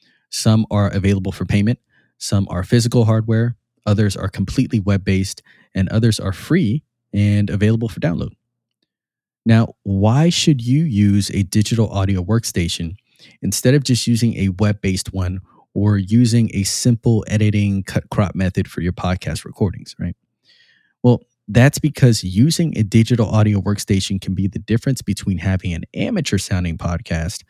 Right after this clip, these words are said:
versus a professional sounding podcast, and doesn't have to cost you a dime. You can do it for free. Now, there's two programs that are free to use, uh, that come to mind,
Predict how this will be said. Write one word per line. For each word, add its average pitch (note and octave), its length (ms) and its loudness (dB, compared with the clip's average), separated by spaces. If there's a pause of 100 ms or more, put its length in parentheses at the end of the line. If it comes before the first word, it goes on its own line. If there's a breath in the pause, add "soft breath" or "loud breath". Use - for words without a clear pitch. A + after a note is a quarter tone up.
(360 loud breath)
versus A2 480 2
a G#2+ 80 2
professional G2+ 960 -2
sounding D2+ 420 -4
podcast, - 680 -12 (760)
and A#2 540 2 (800)
doesn't C#3+ 240 4
have C#3 80 0
to - 80 -8
cost C#3 320 -2
you B2+ 60 2
a - 20 0
dime. A#2 380 -2
You G#2+ 100 -6
can A#2+ 80 -2
do B2 100 4
it A2+ 60 -4
for A2+ 80 -4
free. D3 260 -2 (1000)
Now, A#2 60 2
there's A2+ 220 2
two G#3+ 160 0
programs G#2+ 540 2
that G2 100 0
are F#2 60 0
free C#3 300 2
to C#3+ 60 0
use, G2 500 0 (380 loud breath)
uh, F#2+ 260 2
that F#2 240 -2
come G#2 220 2
to G2+ 140 -2
mind, F#2+ 500 -2